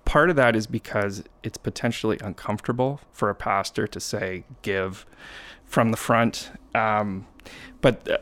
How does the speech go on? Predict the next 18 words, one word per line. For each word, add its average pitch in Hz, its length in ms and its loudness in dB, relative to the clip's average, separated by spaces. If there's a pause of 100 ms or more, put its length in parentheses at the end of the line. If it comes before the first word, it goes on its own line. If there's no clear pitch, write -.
something 175 460 4
my 120 120 6
colleague 135 600 4
said 117 240 0
to 123 100 2
me 117 160 6
recently, 113 640 2
and 110 200 0
I, 104 180 0
it 117 160 0
really, 131 640 4
uh, 101 300 0 (720)
really 151 180 4
gripped 135 280 2
me. 104 280 -6 (580)
Uh, 110 200 4
she 117 200 2
said, 113 540 4